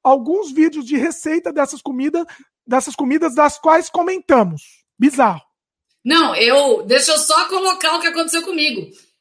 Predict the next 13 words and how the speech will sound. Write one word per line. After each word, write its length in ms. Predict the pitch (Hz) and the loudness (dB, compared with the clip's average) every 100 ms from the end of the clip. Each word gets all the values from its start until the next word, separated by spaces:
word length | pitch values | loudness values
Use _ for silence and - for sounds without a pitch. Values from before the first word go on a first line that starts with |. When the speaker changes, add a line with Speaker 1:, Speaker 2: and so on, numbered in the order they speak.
| - | -2
Speaker 2:
É, 300 | 226 240 240 | 2 2 0
tava 380 | - 285 339 349 | 0 0 2 2
eu 120 | 311 349 | 2 2
e 40 | |
meu 100 | 359 | 2
namorado 480 | 339 320 240 262 277 | 2 2 2 0 0
sentado 440 | 294 277 262 254 | -2 0 0 -2
num 200 | 254 269 | -4 -6
barzinho, 680 | 254 247 240 226 233 262 277 | -2 -2 -2 -4 -4 -4 -2
antes 340 | 226 269 - | -2 -2 -6
pandemia, 640 | - 226 208 208 208 262 254 | -6 -4 -2 -4 -2 0 4
óbvio, 460 | 202 220 233 226 196 | 4 4 0 -6 -4
né? 240 | 208 269 | -4 -4